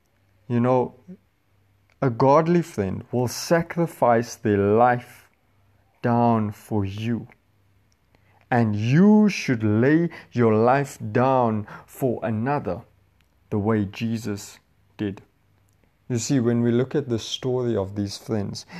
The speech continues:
there was no opposition too great for his friends. They couldn't get the man to Jesus because of the crowd, so they made an opening in the roof. They were determined to get him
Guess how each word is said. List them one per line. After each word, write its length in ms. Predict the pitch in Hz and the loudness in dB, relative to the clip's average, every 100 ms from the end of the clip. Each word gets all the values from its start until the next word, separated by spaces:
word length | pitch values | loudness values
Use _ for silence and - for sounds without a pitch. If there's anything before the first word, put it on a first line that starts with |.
| - | -4
there 120 | 123 123 | 2 2
was 280 | 123 113 | 2 0
no 280 | 117 139 170 - | 0 2 2 0
opposition 720 | 135 - 107 117 - 123 120 | -4 -4 -4 -6 -4 -6 -4
too 160 | 156 | -6
great 440 | 127 113 110 117 - - - | -4 0 0 -2 -10 -20 -20
for 240 | - 110 | -8 -6
his 260 | 95 110 104 | -4 -4 -6
friends. 640 | - 104 101 139 - - _ _ _ _ _ _ _ | -8 -10 -10 -14 -20 -20 _ _ _ _ _ _ _
They 100 | 120 | -2
couldn't 440 | 120 - 160 185 135 | 0 0 4 4 2
get 280 | 135 139 | 0 -2
the 80 | - | 0
man 400 | 110 120 139 156 151 | 0 2 0 -2 -4
to 120 | 117 | -8
Jesus 500 | 107 127 147 165 156 | -6 -6 -4 -6 -6
because 360 | 123 - 117 | -6 -4 -2
of 140 | 123 113 | -2 -2
the 100 | 110 | -6
crowd, 440 | - 127 131 170 - - | -2 2 2 0 -6 -16
so 220 | - 143 | -2 0
they 140 | 120 | 2
made 260 | 107 104 110 | 2 2 0
an 160 | 123 113 | 0 -2
opening 380 | 101 117 113 | -4 -2 -2
in 100 | 117 | 0
the 160 | 120 139 | 0 0
roof. 400 | 165 156 - _ _ _ _ _ _ _ _ _ _ _ _ _ _ - | 0 -4 -10 _ _ _ _ _ _ _ _ _ _ _ _ _ _ 0
They 200 | 120 123 | 2 4
were 180 | 120 113 | 2 0
determined 1040 | 107 101 - 151 143 151 127 98 - - - _ | 0 -4 -4 0 2 2 0 -4 -8 -18 -20 _
to 80 | 123 | -10
get 380 | 104 117 117 - | -6 -4 -4 -6
him 260 | 104 101 | -12 -12